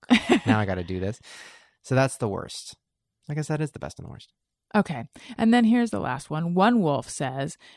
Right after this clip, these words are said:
Speaker 1: and these are references to the most recent episode, "Is he buck? Is his brain tight?" Are you familiar with this language that the young people are using?
Speaker 2: Which one? Buck?
Speaker 1: Yeah.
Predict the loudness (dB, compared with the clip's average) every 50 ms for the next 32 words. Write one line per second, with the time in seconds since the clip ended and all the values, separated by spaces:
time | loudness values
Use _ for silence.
0 | -10 -6 -4 -2 -2 -2 0 0 0 -2 -2 -4 -6 -8 -8 -8 -10 -10 -8 -8
1 | -8 -6 -6 -8 -8 -8 -10 -8 -6 -6 -8 -8 -8 -10 -8 -6 -6 -6 -6 -6
2 | -8 -12 _ _ _ _ _ 0 2 2 2 2 0 0 0 0 2 6 8 8
3 | 8 6 4 -2 -6 -6 -4 -2 -2 -2 -2 -2 _ 0 0 2 2 2 0 0
4 | 0 0 0 0 0 -2 -4 -10 -16 _ _ _ -2 2 6 8 8 8 6 4
5 | 4 6 6 6 6 4 2 2 2 2 0 2 2 2 2 4 4 4 4 4
6 | 2 -2 -4 -2 2 4 4 6 4 4 2 0 2 4 4 4 4 2 0 0
7 | 2 2 4 4 2 2 0 -4 -6 -6 -6 -6 -6 -10 -10 -10 -12 -18 _ _
8 | _ _ _ _ _ _ -4 -4 -4 -4 -6 -12 -20 _ -6 -4 -2 0 0 0
9 | -2 -4